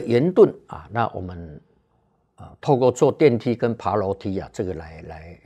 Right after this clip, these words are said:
来形容，来比喻。啊，大家有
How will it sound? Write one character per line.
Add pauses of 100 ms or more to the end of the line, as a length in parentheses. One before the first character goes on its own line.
来
形
容，
来
比
喻。 (1500)
啊，
大
家
有